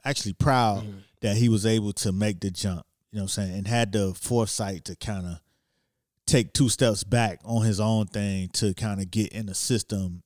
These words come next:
Speaker 1: in an official way to put himself in a position to probably show run,
Speaker 2: Mm-hmm.
Speaker 1: be a showrunner on his show in the, in the future. You know what I'm saying?
Speaker 2: Right,
Speaker 1: Like,
Speaker 2: right, right.
Speaker 1: so, like,
Speaker 2: Yeah.
Speaker 1: instead of coming in and giving Money and Violence away to the network,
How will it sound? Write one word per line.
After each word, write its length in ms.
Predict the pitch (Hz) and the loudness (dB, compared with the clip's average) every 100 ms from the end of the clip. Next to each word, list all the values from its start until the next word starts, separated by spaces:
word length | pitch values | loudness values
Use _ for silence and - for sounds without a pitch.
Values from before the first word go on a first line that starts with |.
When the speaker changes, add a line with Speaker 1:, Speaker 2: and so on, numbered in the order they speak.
| _ | _
Speaker 1:
in 160 | 135 107 | -4 -4
an 100 | 92 | -4
official 540 | 101 - 135 110 104 95 | -8 -2 0 2 0 -2
way 380 | 107 101 90 85 | -2 -2 -4 -8
to 120 | 104 | -8
put 160 | - 107 | -2 -2
himself 360 | 95 107 92 | 0 -2 -4
in 100 | 98 | -6
a 40 | 90 | -8
position 640 | 92 87 98 90 90 82 | -8 -8 -8 -8 -10 -10
to 120 | - 98 | -10 -8
probably 640 | 110 95 92 90 80 90 _ _ - | -10 -10 -10 -10 -12 -16 _ _ -2
show 240 | 143 107 | 4 4
run, 360 | 95 101 92 87 | 4 0 -4 -8
Speaker 2:
Mm-hmm. 340 | 135 120 110 107 - | -6 -6 -6 -10 0
Speaker 1:
be 100 | 123 | 2
a 40 | 101 | 4
showrunner 560 | - 123 110 107 95 | 4 4 4 0 -2
on 200 | 90 101 101 | -4 -4 -2
his 180 | 104 | -2
show 380 | - 117 98 90 | -2 -2 -2 -6
in 300 | - 110 92 | -8 -8 -8
the, 100 | 90 - | -12 -12
in 120 | 120 95 | -10 -8
the 60 | |
future. 360 | - 110 - 71 | -4 -4 -4 -8
You 120 | 104 | -6
know 80 | 113 | -4
what 100 | 98 | -2
I'm 60 | 107 | -2
saying? 220 | 104 98 - - | -2 -6 -10 -8
Speaker 2:
Right, 360 | 127 120 98 104 | -2 -2 -2 -4
Speaker 1:
Like, 160 | 92 | -4
Speaker 2:
right, 320 | 113 104 95 113 | -2 -4 -6 -6
right. 180 | 110 | -2
Speaker 1:
so, 160 | 107 110 | 2 2
like, 300 | 104 98 92 | 2 0 -4
Speaker 2:
Yeah. 260 | 117 107 98 104 _ - _ _ | -6 -8 -8 -12 _ -20 _ _
Speaker 1:
instead 320 | - - 143 117 | -6 2 4 4
of 60 | |
coming 300 | - 131 120 | 2 2 4
in 340 | 120 117 113 107 | 4 4 2 0
and 160 | 101 | 0
giving 280 | 117 113 110 | 2 2 2
Money 280 | 113 113 107 | 2 0 0
and 100 | 95 | -2
Violence 380 | 107 104 95 98 | -2 -4 -4 -2
away 280 | 101 107 | -2 -2
to 160 | 98 92 | -2 -4
the 100 | 95 | -4
network, 540 | 113 104 98 92 90 | -2 0 0 -4 -6